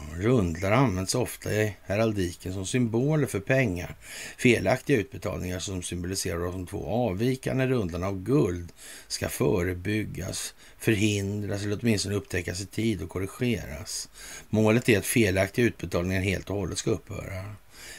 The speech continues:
vilket i vapnet symboliseras av de relativt stora blå fälten och där inga avvikande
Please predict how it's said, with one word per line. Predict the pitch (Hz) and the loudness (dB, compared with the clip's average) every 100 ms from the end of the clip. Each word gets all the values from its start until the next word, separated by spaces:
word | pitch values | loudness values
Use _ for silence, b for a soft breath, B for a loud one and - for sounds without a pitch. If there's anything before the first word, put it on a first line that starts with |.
| B | B
vilket | 104 107 117 113 | 4 4 4 4
i | |
vapnet | 107 90 - - 92 - | 4 4 2 -4 -4 0
symboliseras | - 92 90 101 - - 90 92 - | 0 0 0 2 2 0 0 -2 0
av | 90 87 85 80 78 - B B B | 0 0 -2 -6 -12 -20 B B B
de | 101 | 2
relativt | 107 107 - 95 - | 4 4 2 -2 -2
stora | - 123 104 95 98 | 0 2 2 2 0
blå | 92 107 147 | 0 2 0
fälten | - 92 87 - 92 | 2 0 0 -4 -4
och | 92 87 - - B B B - | -4 -6 -10 -20 B B B -4
där | 95 | -2
inga | - 120 90 90 | 4 4 4 0
avvikande | - 90 64 90 90 92 87 - 92 90 90 90 | -2 -2 0 0 -4 -4 -6 -4 -2 -2 -2 -2